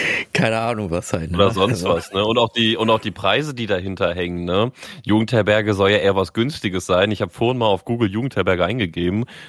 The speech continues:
Speaker 2: und das erste, was mir angezeigt wurde, war pro Nacht über hundert Euro, wo ich mir denke,
Speaker 1: <laughs>
Speaker 2: wo kommt der Preis her? Über hundert Euro, damit ich mir mein Zimmer mit irgendwelchen Leuten teile, dann gebe ich lieber doch diese, das gleiche Geld oder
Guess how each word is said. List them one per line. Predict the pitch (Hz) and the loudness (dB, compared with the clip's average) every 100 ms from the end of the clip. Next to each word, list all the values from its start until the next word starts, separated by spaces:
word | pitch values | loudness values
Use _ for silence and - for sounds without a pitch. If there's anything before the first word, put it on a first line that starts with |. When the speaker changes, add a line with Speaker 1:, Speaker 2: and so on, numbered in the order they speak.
| - | -4
Speaker 2:
und | 92 | 0
das | 92 | 0
erste, | 90 107 117 | 2 0 2
was | - | 0
mir | 90 | 0
angezeigt | 120 - 95 90 | 0 0 -2 -2
wurde, | 92 101 | -2 0
war | 98 104 | 4 2
pro | - - 113 | 2 -2 0
Nacht | 110 107 | 2 0
über | - 117 110 | -2 -2 0
hundert | 104 117 95 - | 0 0 -2 -2
Euro, | 165 151 | -6 -4
wo | - - | -2 -2
ich | |
mir | - | 0
denke, | - 113 107 92 87 | 0 0 0 -2 -2
Speaker 1:
<laughs> | - | -4
Speaker 2:
wo | |
kommt | 107 135 175 - | -2 -2 -2 -2
der | 101 | -2
Preis | - 113 160 226 - | 0 2 2 0 0
her? | 92 87 | 2 2
Über | 107 165 156 | 2 2 4
hundert | 135 151 127 | 4 2 0
Euro, | 73 165 143 | 0 0 0
damit | 120 113 131 | 0 0 -4
ich | 131 | -6
mir | 127 | -4
mein | 120 110 | -4 -4
Zimmer | - 175 | -6 -4
mit | 151 117 | -4 -4
irgendwelchen | 117 156 151 139 143 120 | -4 -4 -2 -4 -2 2
Leuten | 110 202 - | 2 2 -2
teile, | - 92 98 110 170 - - - | -2 0 2 2 0 -6 -18 -6
dann | 107 | -2
gebe | 107 131 | 0 2
ich | 151 | 2
lieber | 143 143 | 2 2
doch | 127 | 2
diese, | 131 131 127 | 2 2 2
das | 120 127 | 0 0
gleiche | 143 160 147 | 2 2 2
Geld | 117 127 139 | 2 4 4
oder | 143 120 | 4 2